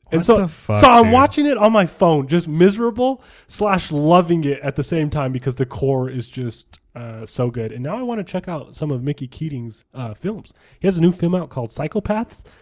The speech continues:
Speaker 1: that I think may have been two thousand seventeen, but just barely came to V O D. And
Speaker 2: Huh, okay.
Speaker 1: I wish I would have caught it in time for this episode. Uh, something else I've been watching is Amsterdammed.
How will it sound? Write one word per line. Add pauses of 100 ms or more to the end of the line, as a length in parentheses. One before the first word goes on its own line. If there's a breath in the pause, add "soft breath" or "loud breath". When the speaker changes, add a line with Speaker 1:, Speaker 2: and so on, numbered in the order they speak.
(140 soft breath)
Speaker 1:
that
I
think
may
have
been
two
thousand
seventeen,
but (220)
just
barely
came
to
V
O
D.
And
Speaker 2:
Huh,
okay.
Speaker 1:
I
wish
I
would
have
caught
it
in
time
for
this
episode. (460 soft breath)
Uh,
something
else
I've
been
watching (240)
is (160)
Amsterdammed.